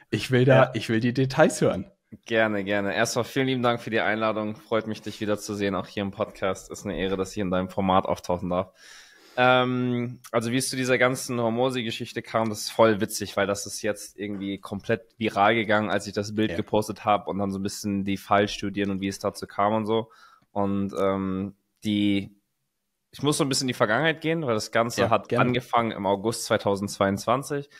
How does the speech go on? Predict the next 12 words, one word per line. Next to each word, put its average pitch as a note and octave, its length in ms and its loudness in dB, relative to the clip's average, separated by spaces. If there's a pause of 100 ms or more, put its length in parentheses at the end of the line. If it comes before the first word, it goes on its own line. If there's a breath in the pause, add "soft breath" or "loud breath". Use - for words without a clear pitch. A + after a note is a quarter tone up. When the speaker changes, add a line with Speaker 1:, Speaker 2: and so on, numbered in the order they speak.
(420 soft breath)
Speaker 2:
wo A2 100 -2
ein A2 320 -2
Freund B2+ 400 2
von B2+ 180 -2
mir, A#2+ 240 0
der G#2 180 2
hat G2+ 100 -2
eine G#2+ 100 -6
riesige A2 340 -4
Software- G#2+ 640 0
und F#2+ 180 -6
YouTube-Agentur, G#2+ 1000 -4